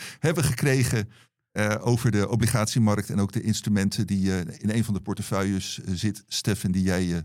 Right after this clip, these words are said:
namens Beleggersbelangen beheert, eh, in dat, eh, segment. Dank jullie wel, eh, voor deze, eh, aflevering.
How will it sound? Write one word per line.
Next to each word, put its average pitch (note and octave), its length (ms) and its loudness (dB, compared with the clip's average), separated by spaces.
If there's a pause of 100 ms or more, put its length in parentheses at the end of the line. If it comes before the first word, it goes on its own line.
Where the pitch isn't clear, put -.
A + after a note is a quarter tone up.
namens F2+ 500 -4
Beleggersbelangen G#2 640 2 (300)
beheert, B2 580 4 (100)
eh, A2+ 200 2 (160)
in A#2 100 4
dat, A2+ 260 0
eh, A2+ 100 2
segment. B2 540 0 (380)
Dank D3 180 2
jullie D3+ 160 4
wel, A#2+ 260 2
eh, G#2+ 60 0
voor - 140 -4
deze, C#3+ 640 0
eh, A#2+ 200 -2 (220)
aflevering. D3 640 0